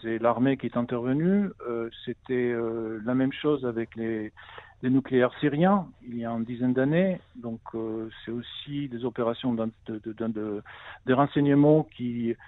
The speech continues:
qui sont, qui étaient, dans ces deux cas-là, euh, terminées par,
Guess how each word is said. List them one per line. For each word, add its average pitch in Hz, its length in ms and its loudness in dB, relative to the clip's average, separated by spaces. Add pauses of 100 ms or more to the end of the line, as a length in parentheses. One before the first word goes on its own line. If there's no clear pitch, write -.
(220)
qui 127 80 -14
sont, 127 240 2 (320)
qui - 80 -14
étaient, 123 220 -2 (120)
dans 110 320 -6
ces 123 80 -4
deux 117 140 -4
cas-là, 127 560 4 (640)
euh, 120 180 -6
terminées 139 540 6
par, 117 340 2